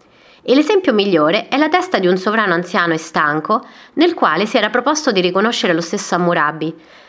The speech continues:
ma questa identificazione è stata esclusa datando la testa al, al di-, eh, diciannovesimo secolo avanti Cristo. È anch'essa conservata al Louvre. Il sovrano esibisce i simboli del potere, la barba lunga, il copricapo a turbante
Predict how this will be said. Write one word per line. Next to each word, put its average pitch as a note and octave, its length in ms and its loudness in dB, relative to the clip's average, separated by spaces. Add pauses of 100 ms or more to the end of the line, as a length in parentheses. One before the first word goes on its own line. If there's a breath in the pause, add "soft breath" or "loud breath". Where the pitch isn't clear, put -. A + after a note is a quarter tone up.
(280 loud breath)
ma C4 160 0
questa C#4+ 240 0
identificazione B3 720 0
è A#3+ 40 2
stata F#3 240 -2
esclusa B3 420 0
datando F3+ 440 2
la G#3+ 100 0
testa A3+ 340 -2
al, F3 180 -2
al F3 300 0
di-, F3+ 220 -4 (140)
eh, F3 380 -2
diciannovesimo F#3 640 -2
secolo F3 440 -2
avanti E3 420 -2
Cristo. - 460 -10 (1000)
È - 60 0
anch'essa C4+ 500 0
conservata E3+ 600 0
al D#3+ 60 0
Louvre. D#3 440 -2 (800 loud breath)
Il A#3 160 -4
sovrano D#4 400 2
esibisce G3+ 480 -2
i F#3 40 2
simboli F#3 360 2
del E3 160 0
potere, F3 540 0
la E3 120 -2
barba E3 340 -2
lunga, A3 320 2
il D#3 100 -4
copricapo C4 540 0
a B3+ 60 2
turbante D#3 800 -4